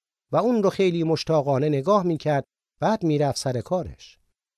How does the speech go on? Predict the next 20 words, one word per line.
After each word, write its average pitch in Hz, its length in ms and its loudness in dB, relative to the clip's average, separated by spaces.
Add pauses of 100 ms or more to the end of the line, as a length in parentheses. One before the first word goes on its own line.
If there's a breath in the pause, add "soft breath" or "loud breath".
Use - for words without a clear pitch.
(460)
او 143 100 0
این 226 160 4
کار 220 280 6
رو 226 80 4
روزها 220 400 0
پشت 208 300 -4
سر 185 200 2
هم 175 300 4 (260)
و 151 100 2
روزها 220 440 0
پشت 196 280 -4
سر 175 180 0
هم 175 180 2
انجام 170 360 0
می‌داد. 85 340 -8
او 170 120 -4
به 170 100 2
زنش 220 360 4
هم 185 80 0
نمی‌گفت 165 500 2